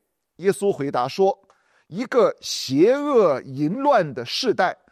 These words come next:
求看神迹。除了先知约拿的神迹以外，再没有神迹给他们看。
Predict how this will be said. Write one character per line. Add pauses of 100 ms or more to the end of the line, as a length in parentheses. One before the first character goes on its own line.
(180)
求
看
神
迹。 (560)
除
了
先
知
约
拿
的
神
迹
以
外， (400)
再
没
有
神
迹 (180)
给
他
们
看。